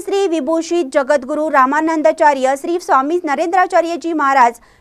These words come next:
जगद्गुरु रामानंदाचार्य दक्षिणपीठ नाणीजधाम महाराष्ट्र यांचा प्रवचन व दर्शन सोहळा गुरुवारी सहा जून रोजी बेडक्याळ येथे जगद्गुरु नरेंद्राचार्य महाराज भक्त सेवा मंडळ जिल्हा बेळगाव ग्रामीण यांच्या वतीनं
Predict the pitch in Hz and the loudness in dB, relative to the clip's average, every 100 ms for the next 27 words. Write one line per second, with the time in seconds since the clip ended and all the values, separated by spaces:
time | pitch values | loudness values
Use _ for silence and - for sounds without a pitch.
0 | - 330 302 359 285 370 370 320 294 311 | 0 4 6 4 2 0 4 4 4 0
1 | 320 302 320 311 285 262 285 247 294 - | 0 0 2 4 2 2 0 0 -2 -2
2 | 349 294 302 247 233 - _ _ - 294 | -4 -4 -4 -4 -6 -10 _ _ -6 0
3 | 311 339 381 381 339 269 339 330 285 269 | 2 2 0 2 2 2 -2 0 2 2
4 | 254 - 254 233 - _ - 330 359 339 | 2 0 -2 -2 -4 _ -4 0 2 2
5 | 392 359 320 320 320 330 311 320 330 277 | 2 4 4 4 2 2 0 2 2 2
6 | 269 - 285 294 285 269 294 262 285 294 | 0 -2 -6 -2 0 2 2 0 -4 -2
7 | 294 349 - 320 339 359 370 339 302 254 | -2 -2 -2 -2 -2 -2 -2 -2 -4 -6
8 | 311 302 285 277 359 370 339 240 247 294 | -6 -2 -2 0 0 0 -2 0 0 -2
9 | _ _ 240 320 320 370 294 339 349 311 | _ _ 0 2 4 4 2 -2 -2 0
10 | 302 294 320 320 320 285 285 302 294 269 | 0 2 2 2 2 0 0 -2 0 0
11 | 277 285 269 294 330 311 302 285 285 302 | 0 -2 -4 -4 -2 -2 0 -2 -2 -2
12 | 269 233 226 _ _ 269 302 311 370 277 | 0 0 0 _ _ -6 -2 2 2 4
13 | 269 240 247 226 - _ - 240 269 277 | 2 4 4 4 0 _ -4 2 4 4
14 | 320 302 285 269 311 311 320 330 254 | -2 0 -2 0 0 2 0 -2 -4